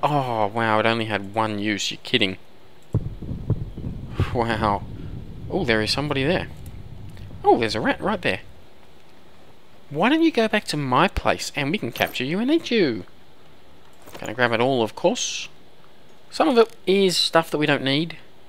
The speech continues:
But by don't need, I mean we need it all eventually.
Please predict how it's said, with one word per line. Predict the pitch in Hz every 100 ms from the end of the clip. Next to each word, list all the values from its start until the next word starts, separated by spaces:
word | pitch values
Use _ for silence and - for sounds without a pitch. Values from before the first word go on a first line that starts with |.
| - - - - - - - - - - - -
But | - 147 107 196 - - - - - - - - - - - - - - - - - -
by | 214
don't | 214 143 110
need, | 110 110 120
I | 101 107
mean | 110 107
we | 104
need | 104 101
it | 85
all | 104 101 98
eventually. | 95 98 127 139 - 92 117